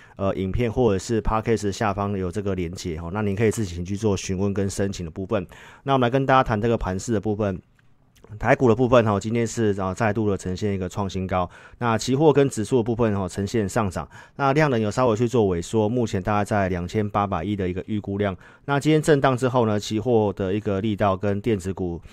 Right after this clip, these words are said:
哦，传产股的一个翻多之下呢，哦，是持续性的上涨。那从数据来看的话，呃，投资朋友可以看得到，哦，这个绿色的这条线，哦，卖压的部分呢，相对上它也是，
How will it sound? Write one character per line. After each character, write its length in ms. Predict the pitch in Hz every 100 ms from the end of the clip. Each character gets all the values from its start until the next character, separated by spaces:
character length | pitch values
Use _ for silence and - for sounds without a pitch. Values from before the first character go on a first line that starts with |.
| - -
哦， 160 | 104 104
传 180 | 110 110
产 200 | 113 113
股 120 | 101
的 160 | 92 90
一 80 |
个 240 | 101 95 90
翻 180 | 104 104
多 160 | 104 104
之 160 | 104
下 180 | 98 98
呢， 120 | 90 85
哦， 80 |
是 160 | 87 104
持 160 | - 87
续 120 | 101
性 160 | 107
的 100 | 95
上 180 | 87 98
涨。 220 | 87 76 - - -
那 160 | - 139
从 200 | 127 127
数 160 | 156 143
据 120 | 143
来 100 | 113
看 140 | 123
的 80 | 110
话， 360 | 120 104 92 76 - -
呃， 280 | 98 98
投 120 | 92 107
资 80 |
朋 80 | 139
友 40 | 120
可 60 |
以 60 | 104
看 100 | 113
得 80 | 98
到， 180 | 98
哦， 120 | 92 87
这 80 | 117
个 260 | 107 95 117
绿 120 | 123
色 140 | 131
的 80 | 110
这 80 | 107
条 160 | 101
线， 180 | - 110 92
哦， 100 | 87
卖 160 | 117
压 140 | 110 101
的 60 |
部 120 | 95
分 160 | 104 101
呢， 140 | 87
相 200 | - 113
对 140 | 110 113
上 160 | 107
它 140 | 101 95
也 80 | 78
是， 260 | 98 92